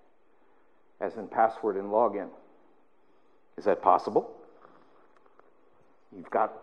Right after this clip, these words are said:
a number of programmers in here. It's only a couple of keystrokes to write that script.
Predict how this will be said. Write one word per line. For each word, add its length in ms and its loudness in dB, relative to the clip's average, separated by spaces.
a 80 2
number 300 6
of 120 6
programmers 580 10
in 160 0
here. 300 0
It's 80 -8
only 220 4
a 40 2
couple 280 10
of 80 4
keystrokes 520 4
to 60 2
write 240 4
that 160 4
script. 440 4